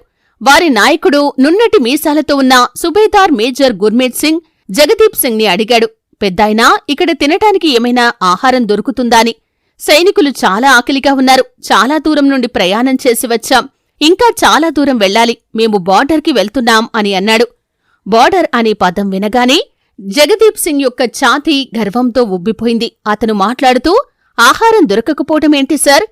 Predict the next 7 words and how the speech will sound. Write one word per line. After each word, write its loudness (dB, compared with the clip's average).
ఖచ్చితంగా 0
దొరుకుతుంది. -2
ఈరోజు 0
నా 4
ధాబా 0
చాలా 0
అదృష్టం -2